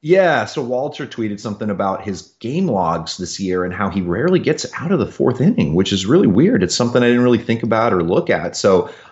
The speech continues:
uh, we saw a little bit of that in the first start where he was absolutely unhittable and dominant, and then finally gave up some runs. What was it, in the fifth or the sixth, where at that point he, they took him out?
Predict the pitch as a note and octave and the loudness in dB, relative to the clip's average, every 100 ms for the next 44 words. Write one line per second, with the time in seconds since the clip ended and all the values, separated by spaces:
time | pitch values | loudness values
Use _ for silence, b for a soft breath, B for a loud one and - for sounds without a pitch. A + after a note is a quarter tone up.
0 | B F#2 E2+ A2 G#2+ D3+ G#2+ C#3 D3+ A#2+ | B -4 0 0 0 2 4 4 4 4
1 | G#2 G#2 G#2 F#2 - G#2+ F#2 - A#2+ C#3 | 4 2 0 -4 -6 -6 -4 -4 -2 0
2 | F2+ F#2 A#2+ A2 F2 - F2+ - B2 G2+ | -2 -4 -2 -2 -4 -6 -6 -4 -2 -2
3 | F2 G2+ F#2 G2+ G#2+ A2 A#2 D#2+ - E2+ | -2 -2 0 2 0 2 0 0 -2 0
4 | G#2 D3+ F3 - B B G2 G#2 A#2+ C#3+ | 2 2 0 -2 B B 4 6 6 4
5 | C3 A2+ A2 G#2+ G2 G#2 G2 - F2 F2 | 2 0 -2 0 0 2 0 -2 -4 -2
6 | F2 E2 F2 E2 E2 D2+ D2+ F#2 F2 F2 | -2 -2 -4 -2 -4 -4 -6 0 2 2
7 | - _ _ - D#2 - E2+ F2+ - E2 | -2 _ _ -6 -6 -2 -2 -2 -2 0
8 | D#2 D2+ C#2+ - E2 E2 - D2+ - D#2+ | 2 2 -2 -4 -4 -4 -2 -4 -4 -2
9 | E2 - - D#2 D3 G#2 - | -2 0 0 0 2 0 -2